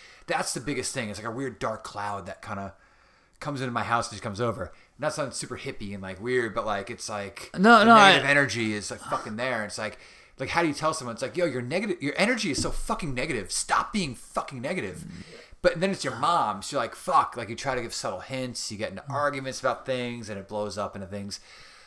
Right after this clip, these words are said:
Speaker 1: But, um, but it's all from, like, weird, you know, unresolved issues, unresolved childhood things that I kinda saw when I had kids. But, um, I'm making it sound like more than it really is, honestly.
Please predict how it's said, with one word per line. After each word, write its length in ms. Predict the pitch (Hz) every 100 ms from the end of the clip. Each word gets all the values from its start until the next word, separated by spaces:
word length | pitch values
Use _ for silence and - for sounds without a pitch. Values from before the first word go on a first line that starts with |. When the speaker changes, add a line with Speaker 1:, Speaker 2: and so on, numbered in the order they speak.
| -
Speaker 1:
But, 160 | 156 151
um, 160 | 139 113
but 140 | 160
it's 120 | 175
all 260 | - 196 190
from, 360 | - 180 160 131
like, 260 | 110 -
weird, 440 | 117 120 123 110 92 - - 95
you 120 | 139
know, 200 | 127 123 -
unresolved 800 | 151 139 123 127 123 117 107
issues, 600 | 147 - 143 135 123 120
unresolved 460 | 110 127 113 104 90
childhood 600 | - 113 107 104 107 95
things 420 | 107 107 110 107 - - - -
that 360 | 123 165 170
I 100 | 127
kinda 260 | 135 156 131
saw 460 | - 151 131 127 120
when 140 | 110
I 40 |
had 340 | 95 - 120 131
kids. 380 | 190 185 - - _ _ _ _ -
But, 140 | 139
um, 360 | 127 123 123 117 _ _ _ _ _ _ -
I'm 80 |
making 200 | 180 208
it 40 | 151
sound 140 | 170
like 120 | 139
more 160 | 117 120
than 120 | 113
it 40 | 104
really 300 | 104 101 95
is, 240 | 101 107
honestly. 600 | - 123 127 - 135 135